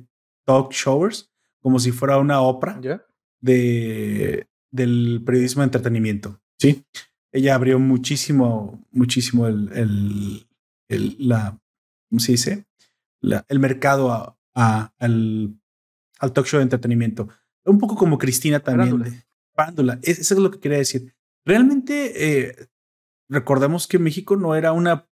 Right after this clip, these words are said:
Speaker 1: bueno, ahorita trata de volver a sus orígenes dictatoriales, pero no era una república democrática en tal, en su, en su concepto, hasta en,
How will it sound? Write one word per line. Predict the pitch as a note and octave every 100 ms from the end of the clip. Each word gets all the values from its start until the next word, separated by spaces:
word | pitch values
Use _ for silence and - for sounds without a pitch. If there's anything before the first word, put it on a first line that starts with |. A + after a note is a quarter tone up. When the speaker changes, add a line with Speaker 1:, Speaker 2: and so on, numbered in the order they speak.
| _
Speaker 1:
bueno, | - C3 G#2+
ahorita | G#2+ B2 C3 C3 B2 B2 _ - - _
trata | - A#2+ C3+
de |
volver | A#2+ A2+ A#2+
a |
sus | B2 A#2
orígenes | A#2 B2 B2+ A#2+
dictatoriales, | A#2 A#2 A#2 A#2 A#2+ C#3+ - _ - - _
pero | - D3
no | E3
era | F#3
una | F#3+ F#3
república | D#3 - D3+ D#3+ D#3 C#3+
democrática | B2+ B2 B2 A#2+ B2+ C3 A#2 A2 G2+ A#2 -
en | A#2+ A2 G#2+ G#2 G#2 G#2+ - _
tal, | - A#2+ A#2 A2+ A2 G#2 G#2
en | A2
su, | G2 - G2 - _ _ _ _ _ _ -
en | C3
su | B2+
concepto, | C3 B2 B2 C#3+ E3
hasta | C3+ - A#2
en, | A2+ A2+ G2+ -